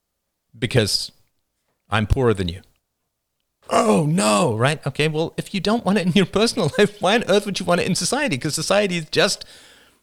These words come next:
all society is, is personal relationships. That's all it is.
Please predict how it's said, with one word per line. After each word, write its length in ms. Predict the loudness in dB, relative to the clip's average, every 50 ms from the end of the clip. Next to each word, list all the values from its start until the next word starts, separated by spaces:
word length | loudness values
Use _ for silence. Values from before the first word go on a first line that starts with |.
| _ _ _ _ _ _ _ _ _ _ _ _ _ _ _ _ _ _ _ _ _ _ _ _ _ _ _ _ _ _ _ _ _ _ _ _ _ _ _ _ _ _
all 160 | 0 2 2 2
society 420 | 0 0 0 0 0 0 0 0
is, 180 | -2 -2 -2 -4
is 60 | -2
personal 340 | 0 0 0 0 0 -2 -2
relationships. 540 | -2 -2 -2 -2 -4 -6 -8 -10 -14 -10
That's 160 | -6 -4 -2 0
all 100 | 0 0
it 80 | -2
is. 280 | -2 -6 -10 -14 -20